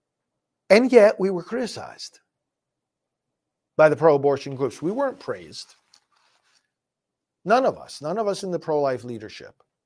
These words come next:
were praised for standing up against this, this violence. We were not praised at all. We were held responsible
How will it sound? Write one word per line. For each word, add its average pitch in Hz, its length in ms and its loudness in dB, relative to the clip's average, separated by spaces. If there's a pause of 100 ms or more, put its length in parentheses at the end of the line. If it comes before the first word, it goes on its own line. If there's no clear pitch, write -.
were 165 160 2
praised 117 760 0 (260)
for 151 420 4
standing 160 520 -4
up 131 160 -4
against 117 420 -12
this, - 360 -14 (200)
this 117 200 -14
violence. 85 720 -16 (1200)
We 170 160 -2
were 233 140 2
not 208 180 0
praised 175 320 -6
at 156 80 -6
all. 123 300 -4 (200)
We 262 140 2
were 294 180 4
held 190 280 0
responsible - 800 -8